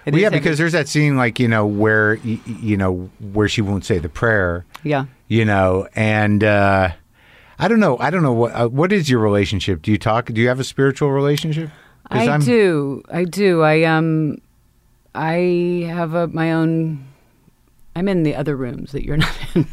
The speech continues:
Speaker 2: Oh, yeah.
Speaker 1: I'm in adjacent rooms.
Speaker 2: Oh, okay.
Speaker 1: Um,
Speaker 2: I
Speaker 1: and
Speaker 2: dig.
Speaker 1: yeah, and, um, if somebody says, "Do you believe in God?" then I freeze up.
Speaker 2: Right.
Speaker 1: But I definitely, like anybody, look up during a pandemic when my kid looks scared and goes,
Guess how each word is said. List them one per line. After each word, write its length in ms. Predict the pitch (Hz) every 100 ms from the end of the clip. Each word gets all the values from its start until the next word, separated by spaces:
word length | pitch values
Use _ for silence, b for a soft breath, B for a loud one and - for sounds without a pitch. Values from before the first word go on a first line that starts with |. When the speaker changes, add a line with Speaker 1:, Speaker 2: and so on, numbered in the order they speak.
| 156
Speaker 2:
Oh, 160 | 110
yeah. 80 | 98
Speaker 1:
I'm 80 | 247
in 100 | 233
adjacent 420 | 190 160 156 -
rooms. 180 | 139 131
Speaker 2:
Oh, 160 | 139 127
okay. 240 | 107 92 85
Speaker 1:
Um, 360 | 160 156 156 151
Speaker 2:
I 80 | -
Speaker 1:
and 60 | -
Speaker 2:
dig. 260 | 101 95 -
Speaker 1:
yeah, 420 | 175 156 143 127 -
and, 460 | 156 156 160 151 - -
um, 680 | 151 147 147 151 147 147 143 b b b _ _ _ _ _ _ _ _ _ -
if 120 | 160
somebody 440 | - 226 240 233 202
says, 340 | - 180 165
"Do 100 | 156
you 60 | 156
believe 220 | 156 139
in 100 | 151
God?" 320 | 147 135 135
then 140 | 139
I 120 | 135 127
freeze 360 | - 147 123
up. 260 | 127 123 -
Speaker 2:
Right. 460 | 123 120 110 90 92 b b b
Speaker 1:
But 200 | 147 156
I 120 | 156 156
definitely, 1080 | 170 160 151 160 151 165 143 139 135 127 - _ _ _ _ - 87 _ _
like 180 | 135 123
anybody, 380 | 147 131 127 131
look 240 | 135 143
up 140 | 147 -
during 200 | 143 131
a 60 |
pandemic 480 | 135 139 139 143 135
when 100 | 143
my 100 | 120
kid 200 | 127 151
looks 180 | 131 127
scared 300 | - 131 123
and 80 | 131
goes, 300 | 131 131